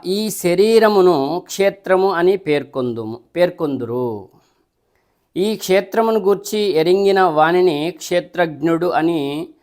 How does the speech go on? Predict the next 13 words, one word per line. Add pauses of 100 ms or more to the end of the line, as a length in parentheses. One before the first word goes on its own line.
(300)
తత్వము
తెలిసిన
జ్ఞానులు
తెలుపుదురు. (120)
ఇక్కడ
రెండు
విషయాలు
వచ్చినాయండి,
క్షేత్రము,
క్షేత్రజ్ఞుడు. (680)
క్షేత్రము
అంటే (340)
శరీరము,